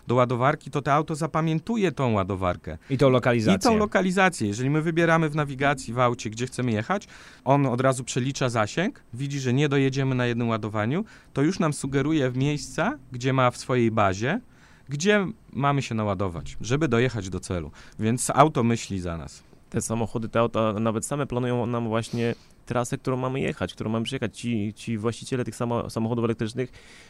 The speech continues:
Speaker 3: głównie, powiedzmy, planują podróż właśnie, e, z myślą o tych ładowarkach, stacjach. Są to fajne, e, podróże,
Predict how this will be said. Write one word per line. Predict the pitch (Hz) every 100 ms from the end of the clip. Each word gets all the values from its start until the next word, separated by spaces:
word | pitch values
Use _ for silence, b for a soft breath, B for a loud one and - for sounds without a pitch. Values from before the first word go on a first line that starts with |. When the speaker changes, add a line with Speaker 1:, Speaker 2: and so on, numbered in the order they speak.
| B
Speaker 3:
głównie, | - 107 127 202 170 123 101
powiedzmy, | 110 123 127
planują | - 123 123 135 127 117
podróż | - 117 110 127 123
właśnie, | 117 120 113 139 139
e, | - - - 120 120 123 123
z | - 113
myślą | 135 120 131 -
o | 139
tych | - 127
ładowarkach, | 123 127 143 117 98
stacjach. | - 147 110 95
Są | 127
to | 120
fajne, | - 143 139 127 B B -
e, | -
podróże, | 113 123 127 110 123